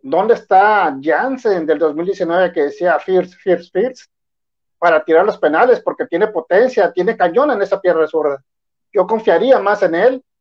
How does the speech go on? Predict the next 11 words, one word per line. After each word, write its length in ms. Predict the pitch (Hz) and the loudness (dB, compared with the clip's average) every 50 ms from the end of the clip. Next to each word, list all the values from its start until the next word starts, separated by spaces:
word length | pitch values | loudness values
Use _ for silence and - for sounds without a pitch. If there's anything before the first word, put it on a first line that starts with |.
| _ _ _ _ _ _ _ _ | _ _ _ _ _ _ _ _
para 220 | - 151 160 170 175 | -2 0 0 0 0
que 80 | 170 | -4
ejecutara 420 | 151 - - 175 156 - 180 214 233 | -10 -10 -10 -6 0 2 4 4 4
los 140 | 226 196 | 2 0
penales 580 | - - 170 170 208 247 262 240 196 170 - - | 0 0 0 2 2 2 2 2 2 0 -2 -4
en 100 | - 175 | -6 -2
la 60 | 170 151 | -2 0
ausencia 320 | 151 - 190 196 190 185 | 0 -2 -4 -2 -2 -2
de 60 | 156 | -2
Funes 220 | 160 160 151 135 139 | -2 -4 -4 -6 -8
Mori. 220 | 135 127 127 - | -8 -8 -8 -10